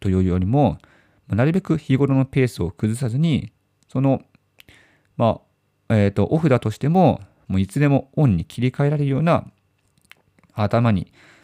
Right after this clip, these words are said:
片隅に置いとくことによって、うん、まあ、本当の意味で、まあ、リラックスできたりとか、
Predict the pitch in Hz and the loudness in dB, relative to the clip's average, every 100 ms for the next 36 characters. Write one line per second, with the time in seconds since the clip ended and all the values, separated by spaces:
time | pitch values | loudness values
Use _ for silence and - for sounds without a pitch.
0 | _ - 104 - 90 85 - 104 101 101 | _ -6 -4 -2 -2 -2 -4 0 0 0
1 | - 95 90 85 - 151 117 104 - _ | -4 -2 0 -2 -2 0 0 -4 -16 _
2 | _ _ - 95 90 80 - _ _ - | _ _ -8 -4 -4 -6 -12 _ _ -20
3 | - - _ _ _ _ 139 110 110 110 | -20 -20 _ _ _ _ -4 0 2 4
4 | 98 90 - - - 90 90 90 - - | 2 2 -2 -8 -4 -2 0 -2 -8 -14
5 | - 90 - 82 - - | -8 -8 -6 -10 -8 -14